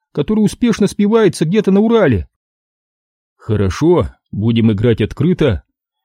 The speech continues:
Меня, как частное лицо, наняли её племянницы по поводу убийства их тётки.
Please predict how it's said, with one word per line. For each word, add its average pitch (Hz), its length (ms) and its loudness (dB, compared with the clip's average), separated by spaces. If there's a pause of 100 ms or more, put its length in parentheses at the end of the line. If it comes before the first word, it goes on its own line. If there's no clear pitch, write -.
(100)
Меня, 117 340 2
как 117 180 -2
частное 123 400 0
лицо, 127 520 0 (320)
наняли 156 420 -2
её 143 240 4
племянницы 120 840 0 (340)
по 113 140 -4
поводу 165 340 0
убийства 160 480 0
их 165 140 0
тётки. 139 480 -2